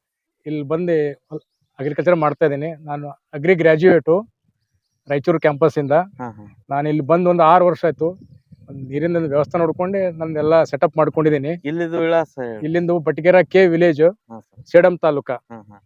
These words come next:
Speaker 1: ಏ.
Speaker 2: ಟೋಟಲ್ ಎಷ್ಟು ಎಕರೆ ಹೊಲ ಇದೆ?
Speaker 1: ಇದು ನಲವತ್ತೆರಡು ಎಕರೆ ಇದೆ ಸರ್.
Speaker 2: ನಲವತ್ತೆರಡು ಎಕರೆ.
Speaker 1: ನಲವತ್ತೆರಡು
Speaker 2: ಅದರಲ್ಲಿ
Speaker 1: ಎಕರೆನಲ್ಲಿ ಮೂವತ್ತೆರಡು ಎಕರೆ ನಾವು ಡ್ರಿಪ್ ಮಾ-, ಅಳವಡಿಸ್ಕೊಂಡಿದ್ದೀವಿ.
Speaker 2: ಮೂವತ್ತೆರಡು ಎಕರೆ
Speaker 1: ಮೂವತ್ತೆರಡು
Speaker 2: ಡ್ರಿಪ್.
Speaker 1: ಎಕರೆ ಎಲ್ಲಾನು ಆರು ಫೀಟ್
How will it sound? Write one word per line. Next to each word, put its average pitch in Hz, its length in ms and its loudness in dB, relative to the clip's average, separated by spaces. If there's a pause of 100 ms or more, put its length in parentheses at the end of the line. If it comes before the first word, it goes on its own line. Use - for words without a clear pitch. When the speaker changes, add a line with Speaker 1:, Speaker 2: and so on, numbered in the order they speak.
(360)
Speaker 1:
ಏ. 143 60 -10
Speaker 2:
ಟೋಟಲ್ 214 320 0
ಎಷ್ಟು 202 220 -8
ಎಕರೆ 185 200 -8
ಹೊಲ 156 180 -8
ಇದೆ? 135 180 -10
Speaker 1:
ಇದು 175 120 -2
ನಲವತ್ತೆರಡು 170 540 0
ಎಕರೆ 151 220 0
ಇದೆ 131 140 -4
ಸರ್. 120 220 -16
Speaker 2:
ನಲವತ್ತೆರಡು 139 500 -4
ಎಕರೆ. 139 100 -6
Speaker 1:
ನಲವತ್ತೆರಡು 185 320 4
Speaker 2:
ಅದರಲ್ಲಿ 190 180 4
Speaker 1:
ಎಕರೆನಲ್ಲಿ 208 380 2
ಮೂವತ್ತೆರಡು 180 640 0
ಎಕರೆ 214 340 -2
ನಾವು 190 240 -4 (240)
ಡ್ರಿಪ್ 156 440 -8
ಮಾ-, 143 260 -8
ಅಳವಡಿಸ್ಕೊಂಡಿದ್ದೀವಿ. 127 640 -10 (100)
Speaker 2:
ಮೂವತ್ತೆರಡು 160 520 -2
ಎಕರೆ 156 200 -4
Speaker 1:
ಮೂವತ್ತೆರಡು 160 380 0
Speaker 2:
ಡ್ರಿಪ್. - 140 -4
Speaker 1:
ಎಕರೆ 202 240 0
ಎಲ್ಲಾನು 185 380 2
ಆರು 180 420 2
ಫೀಟ್ 175 240 -6